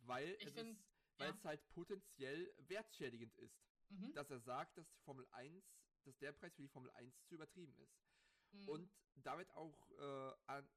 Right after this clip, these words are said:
Speaker 1: äh, Ben Sulayem angeblich das Neutralitätsgebot gebrochen hätte.
Speaker 2: Ja, und es ging ja dann auch noch darum, von wegen, dass die F I A sich, äh, nicht, ich sag mal, n-,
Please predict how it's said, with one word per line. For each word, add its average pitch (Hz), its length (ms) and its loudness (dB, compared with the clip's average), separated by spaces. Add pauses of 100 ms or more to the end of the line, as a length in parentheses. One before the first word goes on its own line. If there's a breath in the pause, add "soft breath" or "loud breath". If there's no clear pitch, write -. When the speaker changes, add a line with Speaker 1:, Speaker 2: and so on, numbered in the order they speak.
(300)
Speaker 1:
äh, 127 220 0
Ben 139 160 0
Sulayem 151 300 0
angeblich 156 420 -6
das - 240 -14
Neutralitätsgebot 135 1160 -4
gebrochen 110 360 -14
hätte. - 220 -16 (1400)
Speaker 2:
Ja, 196 100 0
und 196 80 -2
es 202 100 -2
ging 220 120 -2
ja 214 100 2
dann 208 160 2
auch 202 160 2
noch 190 80 -4
darum, 202 300 0
von 196 140 -6
wegen, 190 180 -4
dass 185 160 -2
die 175 120 -4
F 180 140 -4
I 190 120 -4
A 190 220 4
sich, 190 420 -6
äh, 175 440 2 (160)
nicht, 190 280 -8 (360)
ich 175 140 -6
sag 185 180 0
mal, 175 360 4 (440)
n-, 170 200 -6